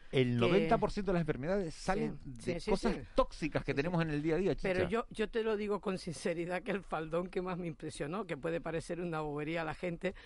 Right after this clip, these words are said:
Speaker 2: fue cuando pusieron que los pimientos y las manzanas normalmente llevan,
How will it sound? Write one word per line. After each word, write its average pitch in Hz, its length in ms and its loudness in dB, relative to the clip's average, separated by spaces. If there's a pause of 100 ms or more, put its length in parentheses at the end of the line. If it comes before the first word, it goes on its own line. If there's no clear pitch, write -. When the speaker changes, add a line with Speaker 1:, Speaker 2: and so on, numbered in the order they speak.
(240)
Speaker 2:
fue 175 140 0
cuando 185 300 0
pusieron 175 360 -2
que 180 80 -2
los 165 120 0
pimientos 156 500 -2
y 190 40 2
las 175 140 0
manzanas 170 680 -2 (240)
normalmente 185 880 0
llevan, 190 440 -2